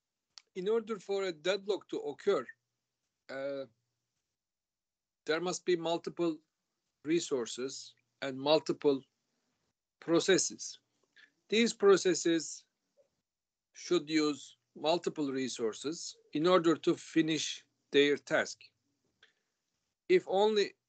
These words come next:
if each process uses only one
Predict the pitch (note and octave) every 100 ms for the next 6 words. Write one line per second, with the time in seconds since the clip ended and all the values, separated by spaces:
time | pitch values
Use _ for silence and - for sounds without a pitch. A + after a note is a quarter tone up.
0 | _ _ _ _ _ _ E3 E3 _ -
1 | G3 A3 - F3 D#3+ C3+ C3 A#2+ - C#3+
2 | C#3+ D#3+ D#3+ D#3+ D3 C#3+ - _ - F3+
3 | F3+ D#3+ D3 E3 E3+ B2+